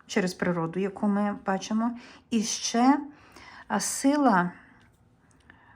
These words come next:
якої ми не бачимо на власні очі, але бачимо на духовні очі. Ну,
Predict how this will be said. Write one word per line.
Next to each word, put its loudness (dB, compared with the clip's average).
якої 6
ми 10
не 8
бачимо 4
на 6
власні 6
очі, 4
але 4
бачимо 2
на 4
духовні 2
очі. -6
Ну, 2